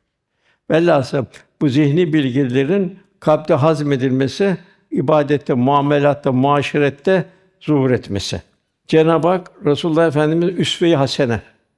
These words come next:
Ne kadar çeşit karakter var, ne kadar bir farklı duruşlar var,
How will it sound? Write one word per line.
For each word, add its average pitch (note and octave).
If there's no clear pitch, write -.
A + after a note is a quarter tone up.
Ne F3+
kadar F3+
çeşit E3
karakter C3+
var, D#3+
ne F3
kadar D#3+
bir D3+
farklı D3+
duruşlar C3
var, D#3+